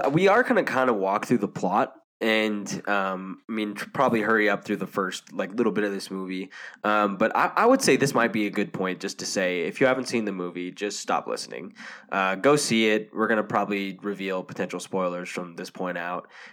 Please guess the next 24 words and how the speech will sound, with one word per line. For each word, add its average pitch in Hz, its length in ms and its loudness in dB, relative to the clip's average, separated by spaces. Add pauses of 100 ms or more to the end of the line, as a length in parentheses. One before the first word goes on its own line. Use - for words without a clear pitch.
and 98 160 -4
so 87 540 -4
I'd 98 160 0
rather 92 360 0
that 87 140 -6
we 87 140 -8
just - 240 -12
not 65 300 -6 (140)
ex-, - 200 -12 (220)
spoil 87 400 -2
anything 87 360 -10
for 85 160 -8
you, 90 120 -6
'cause 175 160 -2
it's 180 120 -2
a 147 60 6
really 139 240 4
good 117 180 0
movie, 98 340 -4
and 92 100 -6
I 92 80 -6
think 95 220 -6
that 92 120 -10
there's 87 380 -8